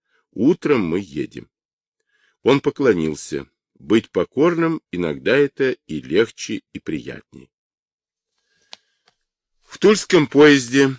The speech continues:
они почти весь путь простояли рядом у окна,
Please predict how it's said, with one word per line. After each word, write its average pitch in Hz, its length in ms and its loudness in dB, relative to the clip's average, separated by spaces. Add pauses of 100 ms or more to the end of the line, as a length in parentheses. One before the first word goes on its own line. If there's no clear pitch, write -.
(260)
они 113 240 2
почти 120 420 0
весь 110 300 -2
путь 175 320 -4
простояли 107 720 0
рядом 107 540 0
у 85 80 -6
окна, 71 520 -10